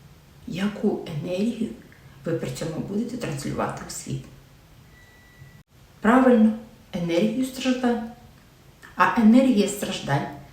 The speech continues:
це не енергія реалізації, це енергія блокування. Отже, вибір за вами. Чим наповнюєте цей світ,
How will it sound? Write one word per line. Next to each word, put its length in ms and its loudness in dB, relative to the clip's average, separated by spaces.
це 120 4
не 260 10
енергія 600 2
реалізації, 720 -2
це 200 0
енергія 480 -2
блокування. 720 -2
Отже, 440 0
вибір 400 0
за 140 0
вами. 300 0
Чим 240 4
наповнюєте 760 2
цей 200 -8
світ, 300 -2